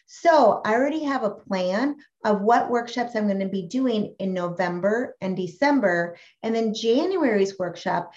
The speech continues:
these are workshops that I'm gonna get paid to do, that the January one is going to lead into my detox. So we already know that I have that Saturday. Plus, I have a date open, I'm January twelfth, that I wanna get another workshop. So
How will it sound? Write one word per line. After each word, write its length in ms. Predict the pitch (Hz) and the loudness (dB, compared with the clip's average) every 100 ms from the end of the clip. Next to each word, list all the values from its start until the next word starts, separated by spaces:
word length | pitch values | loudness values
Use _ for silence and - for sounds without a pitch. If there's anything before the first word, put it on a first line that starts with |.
| - - | -20 -4
these 200 | 285 403 | 2 4
are 100 | 415 | 4
workshops 440 | 262 262 - 254 240 | 2 2 2 0 2
that 160 | 202 | 0
I'm 140 | 202 208 | 2 0
gonna 180 | 196 | 0
get 220 | 180 156 - - - | -2 -6 -8 -16 -6
paid 280 | 339 320 - | -2 -2 -4
to 100 | 202 | -8
do, 400 | 175 160 220 214 - - - | -4 -2 -2 -6 -14 -16 0
that 260 | 240 214 220 214 | 0 0 -4 -8
the 80 | |
January 480 | 214 285 339 359 302 | -4 -2 0 0 0
one 220 | 226 214 | 0 -2
is 160 | 196 196 | -2 -4
going 180 | 226 220 | -4 -2
to 60 | 202 | -2
lead 460 | 202 214 214 - - | -2 -2 -2 -6 -4
into 420 | 190 185 - 202 | -4 -4 -6 -4
my 180 | 175 170 | -2 -4
detox. 520 | 185 185 196 - - | -4 -6 -4 -6 -6
So 100 | 208 | -8
we 160 | 202 | -4
already 300 | 208 208 208 | 0 0 0
know 580 | 208 202 214 220 180 175 - _ | 0 0 2 2 2 0 -6 _
that 80 | 202 | -2
I 80 | 196 | 0
have 300 | 190 185 180 | 0 -2 -2
that 240 | 175 - - | -4 -4 -2
Saturday. 560 | 180 175 180 - - - _ - | 0 0 0 -2 -8 -14 _ -20
Plus, 440 | - 311 320 339 - - | 0 4 6 4 -2 -4
I 100 | 233 | -2
have 280 | 233 226 220 | -2 -2 0
a 80 | 220 | 0
date 300 | 220 208 208 | 2 4 4
open, 360 | 208 202 202 190 | 0 2 2 2
I'm 240 | 185 165 - | -2 -8 -10
January 640 | - 190 190 180 175 175 | -2 -2 0 -2 -2 -4
twelfth, 400 | 175 302 277 269 - _ - | -2 2 2 0 -8 _ -4
that 100 | 240 | 2
I 80 | |
wanna 320 | 247 233 233 220 | 2 2 -2 -2
get 260 | 214 214 - | -4 -4 -2
another 580 | 214 208 202 185 185 | 2 4 4 2 2
workshop. 560 | 180 175 175 - 170 - | 0 -2 -6 -6 -8 -8
So 180 | - | -10